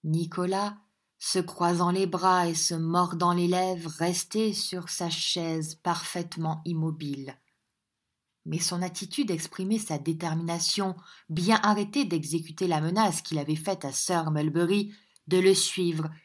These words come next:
jusque chez lui. On voyait bien aussi, au ton de quelques observations que le plus jeune de la bande faisait à son ami, qu'il n'approuvait pas sa conduite dans cette circonstance, et qu'il le pressait de satisfaire à la demande de Nicolas.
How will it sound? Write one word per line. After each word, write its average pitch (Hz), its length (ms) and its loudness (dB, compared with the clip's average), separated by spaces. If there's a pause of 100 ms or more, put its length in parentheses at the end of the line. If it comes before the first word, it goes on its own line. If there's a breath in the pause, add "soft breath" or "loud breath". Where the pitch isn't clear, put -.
(160 loud breath)
jusque 175 460 -2
chez 165 240 -2
lui. 135 240 -14 (1600)
On 165 140 0
voyait 180 340 4
bien 208 360 4
aussi, 277 480 2
au 196 120 2
ton 240 280 0
de 180 100 2
quelques 190 480 -2
observations 202 800 -2
que 220 140 -6
le 190 180 -4
plus 247 180 -10
jeune 320 240 0
de 220 100 0
la 180 160 2
bande 226 340 4
faisait 196 480 -2
à 165 100 -2
son 151 300 -4
ami, 185 400 -2 (500 soft breath)
qu'il 196 220 0
n'approuvait 185 400 4
pas 269 180 8
sa 277 180 2
conduite 160 600 -4
dans 190 100 -2
cette 208 220 -4
circonstance, 226 880 -4 (520)
et 277 140 6
qu'il 254 220 -2
le 240 100 4
pressait 294 340 2
de 269 100 0
satisfaire 208 600 2
à 196 60 4
la 175 100 4
demande 196 400 4
de 160 120 2
Nicolas. 185 520 0